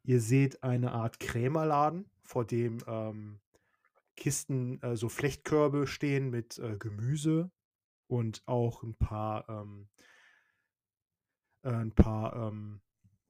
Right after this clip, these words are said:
so typische Ausrüstungsgegenstände draußen rumstehen, ne? Hier so, so ein paar Pfeile in so einer Kiste, äh, da hängen ein paar Bögen auch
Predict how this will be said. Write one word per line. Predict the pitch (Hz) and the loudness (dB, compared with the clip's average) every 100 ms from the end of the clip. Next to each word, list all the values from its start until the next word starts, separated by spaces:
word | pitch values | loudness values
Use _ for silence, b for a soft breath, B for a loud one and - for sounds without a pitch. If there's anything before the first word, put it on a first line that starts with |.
| _ _ _ - | _ _ _ -12
so | 123 117 | -4 -4
typische | - 120 127 143 | -2 2 2 2
Ausrüstungsgegenstände | 127 123 139 - 113 - 117 - 120 117 113 | 2 2 2 0 -2 -2 -2 -2 -4 -4 -6
draußen | 113 120 - | -4 -4 -4
rumstehen, | 104 113 - - 110 107 | -8 -8 -8 -4 -4 -4
ne? | 113 123 | -6 -6
Hier | 104 | -8
so, | 98 107 113 110 | -8 -10 -12 -12
so | 113 | -10
ein | 104 | -8
paar | 113 | -8
Pfeile | - - 123 131 135 | -8 -2 2 6 4
in | 123 | 2
so | 113 | -2
einer | 113 | -6
Kiste, | - 147 - - 127 120 117 - b b b b _ - | -6 -6 -6 -2 0 0 -4 -10 b b b b _ -6
äh, | 110 110 110 | -4 -4 -4
da | 113 | -4
hängen | 110 127 | -2 -2
ein | |
paar | - 117 | 2 2
Bögen | 101 117 160 165 | 4 4 4 2
auch | 147 131 131 135 - | 0 4 4 2 -6